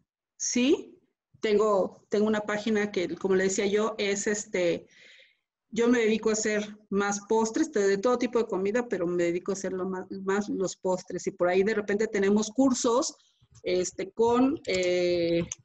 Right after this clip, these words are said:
productos un poco más sanos. Sí, opciones para,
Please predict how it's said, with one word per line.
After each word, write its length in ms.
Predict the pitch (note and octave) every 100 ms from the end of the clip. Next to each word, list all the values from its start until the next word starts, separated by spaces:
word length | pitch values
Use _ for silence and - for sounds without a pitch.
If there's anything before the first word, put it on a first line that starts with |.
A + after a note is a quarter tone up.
| - - - - _
productos 500 | A3 G#3 G#3+ A3 A#3+
un 100 | A#3
poco 280 | A3 G#3+ G#3+
más 240 | G3+ F#3+ -
sanos. 420 | D#3+ B2+ - - - - - -
Sí, 160 | A3+
opciones 580 | A3 G#3+ - A#3+ A3 F#3+
para, 380 | G3 F3 D#3+ D#3+